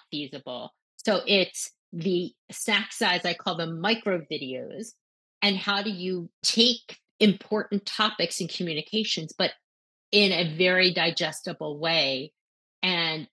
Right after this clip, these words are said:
offer those that are deskless or those that are of the TikTok mentality content that resonates with them. But then for other people who prefer to listen to the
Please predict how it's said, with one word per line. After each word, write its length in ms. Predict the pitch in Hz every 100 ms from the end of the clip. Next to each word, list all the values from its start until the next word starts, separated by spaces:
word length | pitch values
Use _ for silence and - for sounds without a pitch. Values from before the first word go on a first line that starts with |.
| -
offer 680 | 190 208 - 175 160 151 - - 156
those 400 | 190 180 190 185
that 160 | 165 165
are 140 | 156
deskless 640 | 180 180 - 196 185 175 -
or 160 | 202
those 280 | 185 196 202
that 120 | 220
are 120 | 202 165
of 120 | 175
the 60 | 175
TikTok 580 | - 190 - - 156 160 _ -
mentality 1000 | 180 175 - 240 233 156 135 139 202 - _ _ -
content 480 | 240 226 214 240 214 - 170
that 220 | 175 170 -
resonates 520 | 185 202 196 196 175 -
with 120 | 185 -
them. 440 | 247 277 165 139 165 _ _ -
But 180 | 214 -
then 180 | 196
for 200 | 190 208 -
other 220 | 208 240
people 320 | 240 214 - 175
who 200 | 220 220
prefer 440 | 208 - 226 226 226
to 140 | 226
listen 600 | 185 220 285 208 147 160 190 _ _ _ _ -
to 240 | 240 214
the 160 | 185 185